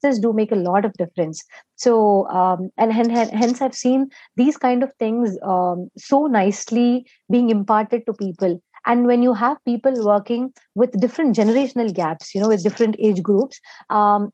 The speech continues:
it is important for also, also to look at how inclusively people behave, uh, keeping the larger purpose of the organization in mind. And these things, while the context is the same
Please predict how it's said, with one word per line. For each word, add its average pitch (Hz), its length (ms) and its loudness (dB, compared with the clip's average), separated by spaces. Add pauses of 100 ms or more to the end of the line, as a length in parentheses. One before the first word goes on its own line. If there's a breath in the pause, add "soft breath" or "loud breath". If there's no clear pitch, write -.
(140)
it 294 140 0
is 277 100 0
important 277 380 0
for 269 100 2
also, 247 240 0
also 220 440 0
to 254 240 -2
look 202 300 -2
at 226 180 0 (240 soft breath)
how 277 220 0
inclusively 233 680 0
people 202 320 -2
behave, 180 440 0 (320 soft breath)
uh, 202 120 4
keeping 254 320 0
the 247 80 4
larger 202 400 2
purpose 202 340 -4
of 185 80 -10
the 185 80 -4
organization 180 680 -4
in 180 140 -6
mind. 185 320 -4 (300 loud breath)
And 269 180 0 (300)
these 269 340 2
things, 285 460 -2 (280)
while 226 220 2
the 247 80 0
context 262 540 -2
is 233 120 -2
the 202 100 -10
same 202 340 -4